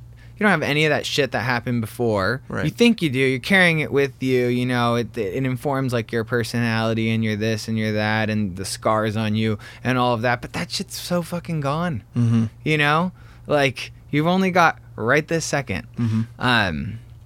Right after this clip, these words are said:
Speaker 1: yeah.
Speaker 2: You can be a different person. You get out, like, I remember I was listening to some podcast and some guy that's like, "I literally recreate my reality every single day when I get out of the shower." He's like, "I get into the shower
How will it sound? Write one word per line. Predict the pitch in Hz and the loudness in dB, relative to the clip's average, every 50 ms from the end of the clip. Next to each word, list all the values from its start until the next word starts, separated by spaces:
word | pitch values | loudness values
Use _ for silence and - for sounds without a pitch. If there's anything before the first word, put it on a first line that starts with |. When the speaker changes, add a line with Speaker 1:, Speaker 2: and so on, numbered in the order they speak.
| - - - - - - - - - - - | -20 -20 -20 -20 -20 -20 -20 -20 -16 -6 -2
Speaker 1:
yeah. | 123 131 - | 0 0 2
Speaker 2:
You | 151 147 | 2 4
can | 185 165 | 6 6
be | 156 139 | 6 6
a | |
different | 123 135 127 131 123 113 | 6 4 2 2 2 4
person. | 135 131 127 - 127 113 | 4 4 4 4 4 4
You | 113 107 | 4 4
get | 110 117 | 4 4
out, | 113 113 101 82 | 2 2 0 0
like, | 117 117 110 - | 0 0 0 -2
I | - - - - - - | -8 -16 -16 -16 -10 -6
remember | 190 170 151 123 113 | -4 -2 0 2 2
I | 113 | 2
was | 107 107 - - | 2 0 -2 -2
listening | 117 113 - - 117 117 | -2 -2 0 0 0 0
to | 110 | 0
some | 107 - 117 110 | 0 0 -2 0
podcast | 110 107 110 110 - 110 110 110 - | 0 0 0 0 0 0 -2 0 -2
and | 113 113 | -2 -2
some | - 117 117 113 | 0 0 2 2
guy | 113 113 113 | 2 2 2
that's | 113 113 - | 0 0 -2
like, | 117 - | -2 0
"I | 123 120 | 2 2
literally | 123 127 123 123 127 123 123 120 | 2 4 4 4 4 4 4 2
recreate | 117 113 117 117 117 - 123 117 113 113 104 | 4 4 2 2 2 2 2 2 2 2 2
my | 117 117 113 | 0 0 -2
reality | 113 113 113 113 117 120 120 117 113 | 0 0 0 0 0 0 0 0 -2
every | 113 107 113 | -4 -4 -4
single | - - 113 110 107 | -4 -4 -4 -4 -4
day | 101 120 113 113 | -4 -2 0 0
when | 113 110 104 | 0 0 -2
I | 104 | -4
get | 98 113 110 | -4 -4 -4
out | 107 107 | -4 -6
of | 104 - | -6 -6
the | - | -4
shower." | - - - 101 98 95 92 98 - - - - - - - | -4 -2 -2 -4 -6 -8 -10 -14 -16 -16 -18 -20 -20 -14 -8
He's | - 117 117 | -2 2 2
like, | 117 113 | 4 4
"I | 113 | 4
get | 113 120 123 127 | 4 4 6 6
into | 127 127 127 | 6 4 4
the | 127 | 4
shower | 117 - - 123 120 127 131 135 135 | 4 4 6 6 6 6 6 4 2